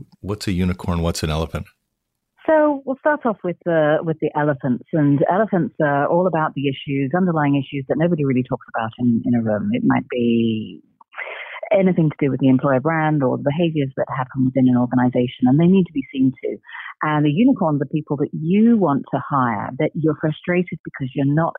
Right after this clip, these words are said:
Speaker 2: able to attract these people to the organization through the interview process, or you're not able to retain them, uh, for the long haul, and you're finding it difficult to know how to actually manage them once they're actually within the organization. So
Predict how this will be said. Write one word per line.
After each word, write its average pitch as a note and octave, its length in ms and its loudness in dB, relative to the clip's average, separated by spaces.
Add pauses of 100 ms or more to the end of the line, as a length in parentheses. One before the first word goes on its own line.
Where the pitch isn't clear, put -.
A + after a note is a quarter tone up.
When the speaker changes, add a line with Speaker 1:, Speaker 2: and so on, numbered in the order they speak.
Speaker 2:
able C3+ 200 -2
to - 120 -20
attract - 460 -10
these C3 260 -4
people C3 400 -6 (540)
to F3+ 160 2
the D#3 100 -2
organization B2+ 920 0
through E3+ 160 2
the D3 160 0
interview B2+ 340 0
process, B2 520 -2
or C#3+ 120 0
you're D#3 160 0
not E3 140 0
able F3+ 180 0
to E3 120 0
retain F#3+ 500 4
them, - 260 -2 (380)
uh, C#3 160 -2
for C#3+ 160 -6
the D3 60 0
long E3 340 0
haul, G2 380 -2
and C3+ 340 0 (160)
you're D3+ 260 -2
finding C3+ 280 0
it - 100 -4
difficult C3+ 420 -8
to C#3+ 80 -4
know C3 200 4
how B2+ 180 -4 (180)
to C3+ 80 0
actually C3+ 380 -2
manage C3+ 420 2
them C3 140 2
once A#2+ 240 -2
they're C3 160 -2
actually B2+ 460 -6
within B2+ 340 2
the A#2+ 60 2
organization. B2+ 760 -2 (560)
So D#3 260 2